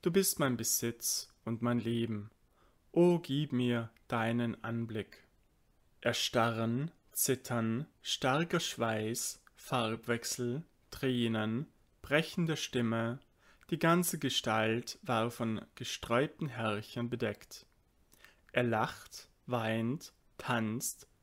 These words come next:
steht auf, läuft ganz schnell hin und her und fällt in Ohnmacht zu Boden. In Ohnmacht erfolgte unmittelbare Begegnung mit Krishna. Er sprang auf und rief mit Humkara:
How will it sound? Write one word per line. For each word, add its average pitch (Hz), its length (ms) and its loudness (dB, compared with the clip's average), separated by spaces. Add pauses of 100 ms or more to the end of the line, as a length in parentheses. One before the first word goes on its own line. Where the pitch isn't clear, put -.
steht - 380 -2
auf, 113 540 0 (460)
läuft 170 460 6
ganz 139 320 4
schnell 120 280 0
hin 127 260 -2
und 120 200 -2
her 113 400 0 (380)
und 135 160 -6
fällt 139 560 0
in 131 120 -2
Ohnmacht 113 800 -2 (140)
zu - 180 -8
Boden. 117 460 -2 (640)
In 135 180 0
Ohnmacht 120 880 0 (300)
erfolgte 175 640 4
unmittelbare 120 880 2
Begegnung 113 880 -4 (160)
mit - 220 -10
Krishna. 113 600 -4 (680)
Er 120 120 4
sprang 156 540 2
auf 117 600 2 (260)
und - 220 -4
rief 123 340 0
mit 123 260 -2
Humkara: 120 760 -2